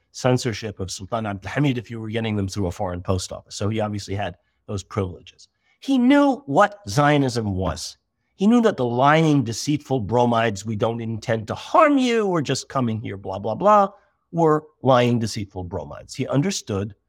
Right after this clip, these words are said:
that the idea was to create a Jewish state with a Jewish majority, control of immigration,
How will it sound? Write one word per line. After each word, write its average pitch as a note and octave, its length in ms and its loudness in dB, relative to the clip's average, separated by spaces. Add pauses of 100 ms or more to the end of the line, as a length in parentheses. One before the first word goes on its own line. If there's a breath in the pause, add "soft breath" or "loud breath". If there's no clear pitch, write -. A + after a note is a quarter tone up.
(160)
that A2 160 -10
the - 160 -6
idea G#2+ 520 -2 (280)
was A2+ 140 -6
to E3+ 120 -6
create F#2+ 460 -8 (240)
a G2+ 80 -4
Jewish A#2+ 400 -2
state G2 440 -4 (500)
with G2 120 -10
a F2 60 -12
Jewish D#3+ 400 0
majority, A2 600 -2 (380)
control C#3 460 2
of F#3+ 80 2
immigration, B2 600 0